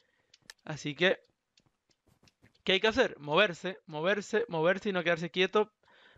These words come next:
pero en ningún momento. Buscar el oro tenemos que buscar, que encontrar diez lingotes.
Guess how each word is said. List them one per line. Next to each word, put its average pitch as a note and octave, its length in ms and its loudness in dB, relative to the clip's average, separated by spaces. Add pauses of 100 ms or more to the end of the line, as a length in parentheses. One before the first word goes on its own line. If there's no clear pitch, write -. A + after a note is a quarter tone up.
(120)
pero E3 160 6
en D#3+ 80 2
ningún D#3 340 -2
momento. D3+ 460 -2
Buscar F#3 300 0
el F#3 120 0
oro G#3+ 380 2 (1400)
tenemos F#3 200 2
que G3+ 60 2
buscar, G3 400 0
que - 160 -8
encontrar F#3 580 0
diez G#3+ 560 0
lingotes. E3 760 -2